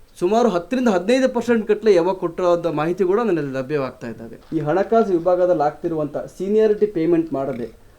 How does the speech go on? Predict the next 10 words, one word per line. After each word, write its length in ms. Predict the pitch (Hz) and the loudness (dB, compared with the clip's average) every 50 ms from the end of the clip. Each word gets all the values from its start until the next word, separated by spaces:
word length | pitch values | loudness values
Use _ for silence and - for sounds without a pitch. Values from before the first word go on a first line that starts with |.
| - - - - | -20 -20 -4 0
ಕಮಿಷನ್ 400 | 196 202 226 254 240 262 233 220 | 2 4 4 4 2 2 0 0
ತಗೊಂಡ್ರೆ 380 | - 196 175 185 180 175 180 170 | 0 0 0 0 0 0 0 0
ಇಂಥ 180 | 160 165 165 - | 0 0 0 0
ಅಧಿಕಾರಿಗಳ 540 | 156 135 143 175 175 - 190 180 175 170 170 | 0 2 2 2 2 2 2 0 2 2 0
ವಿರುದ್ಧ 300 | 151 139 151 147 143 - - - - | -2 -2 -4 -6 -6 -8 -8 -8 -10
ಶಿಸ್ತು 340 | - - 214 214 - - 285 - | -8 -6 -6 -6 -4 -6 -8 -2
ಕ್ರಮಕ್ಕೆ 480 | - 233 214 202 185 180 - - 135 - - - - - - | 0 2 2 2 0 -2 -4 -6 -6 -6 -8 -12 -20 -18 -4
ಸರ್ಕಾರಕ್ಕೆ 680 | - 151 156 - - 226 220 220 214 208 214 - - 247 240 175 - - - _ _ _ _ - | -2 -2 -2 0 2 2 2 2 2 -2 -4 -4 -4 -4 -4 -6 -8 -16 -20 _ _ _ _ -4
ಹಾಗೂ 260 | 160 165 180 185 226 - - - - - - - - - - | -2 -2 -2 -2 -2 -4 -4 -10 -18 -20 -20 -20 -20 -18 -12
ನಮ್ಮ 180 | - 143 139 139 | -6 -4 -4 -4